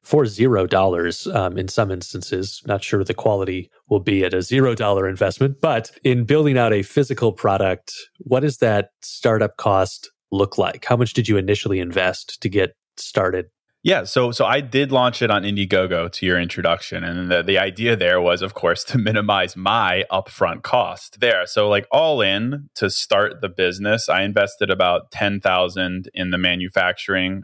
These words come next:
Speaker 2: of a bulk order of journals. And then I also invested about seventy-five hundred dollars in marketing and another three thousand in different creative services to bring everything together. So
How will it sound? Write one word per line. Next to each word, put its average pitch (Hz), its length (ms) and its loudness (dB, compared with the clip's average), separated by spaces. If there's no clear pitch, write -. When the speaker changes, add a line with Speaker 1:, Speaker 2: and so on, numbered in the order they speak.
Speaker 2:
of 90 320 0
a 90 60 -2
bulk 95 360 0
order 90 300 0
of 90 100 -8
journals. 123 540 0
And 90 160 -4
then 90 100 0
I 90 60 2
also 87 320 0
invested 90 800 -2
about 87 760 0
seventy-five 90 640 -2
hundred 90 280 -2
dollars 85 340 2
in 90 80 -6
marketing 110 500 0
and 90 100 2
another 87 320 0
three 87 280 -4
thousand 87 460 -2
in 87 80 -10
different 90 300 -6
creative 90 380 -4
services 87 480 -2
to - 100 -8
bring 98 220 -2
everything 107 400 -4
together. 101 460 -2
So 92 240 0